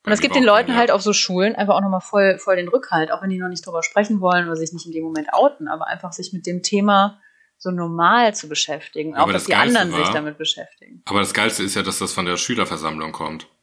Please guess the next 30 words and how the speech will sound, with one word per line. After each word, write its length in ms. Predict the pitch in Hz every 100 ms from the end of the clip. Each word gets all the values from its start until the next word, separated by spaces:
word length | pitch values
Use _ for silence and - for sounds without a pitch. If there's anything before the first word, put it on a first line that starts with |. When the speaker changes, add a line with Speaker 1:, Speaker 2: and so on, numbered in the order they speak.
| _ _ - -
Speaker 2:
Mega 240 | 190 165
gut. 300 | 170 147 - _ _ _ -
Speaker 1:
Ne? 180 | 104 107
Also 180 | 95 90
das 180 | 95 98
ist 100 | 98
ja 100 | 87
Speaker 2:
Wer 80 |
Speaker 1:
auch 40 | -
Speaker 2:
ist 80 | 262
denn 80 |
Speaker 1:
nochmal 100 | 165
Speaker 2:
alles 120 | 190 196
Speaker 1:
so 40 |
Speaker 2:
so 60 | 185
in 60 |
der 60 | 185
Schülerversammlung? 720 | - 214 185 180 170 165 170
Jetzt 140 | 175 -
muss 100 | 190
ich 80 | 190
mal 100 | 170
doof 180 | 175 175
fragen. 360 | - 175 170 - _ _
Speaker 1:
Ähm, 260 | 104 95 95
in 80 | 98
der 100 | 92
Schülerversammlung 840 | - 147 151 101 101 101 104 101
ist, 320 | 95 92 - 87
ähm, 380 | 87 87 85